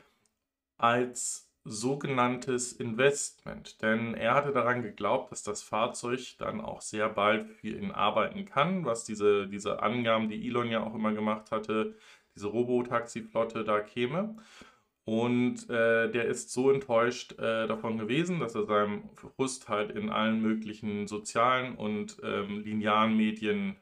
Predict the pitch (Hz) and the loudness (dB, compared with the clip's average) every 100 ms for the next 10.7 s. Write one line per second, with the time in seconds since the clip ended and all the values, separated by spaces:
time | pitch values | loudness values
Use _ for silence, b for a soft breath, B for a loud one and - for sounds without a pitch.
0 | _ _ - 98 95 95 95 98 101 104 | _ _ -8 -6 -4 -6 -8 -10 -10 -12
1 | 113 - 151 160 - - 120 117 117 113 | -14 -6 -2 -2 -4 0 0 2 0 -2
2 | - 107 98 98 - 101 98 - - 104 | -4 -10 -8 -10 -4 -4 -4 -8 -12 -4
3 | 110 120 - - 104 95 - 98 101 104 | 2 2 0 -6 -6 -6 -8 -6 -2 -2
4 | 101 110 110 107 104 - - 110 - _ | -2 -8 -6 -6 -6 -8 -12 -16 -20 _
5 | _ B B B B B B 113 107 120 | _ B B B B B B -6 4 4
6 | 147 82 82 - - 143 147 143 110 113 | 4 0 -4 -4 -2 -2 -2 2 6 6
7 | 117 - - - 104 107 107 107 104 107 | 4 -4 -8 -6 -2 0 0 -2 -4 -6
8 | 104 110 110 - 107 104 101 101 104 101 | -8 -8 -10 -10 -8 -6 -6 -8 -6 -2
9 | 107 - - 110 104 - - 175 208 - | -2 -2 -8 -6 -6 -4 -2 -2 -2 -6
10 | 101 104 101 110 170 240 | -6 -4 -4 -2 0 -2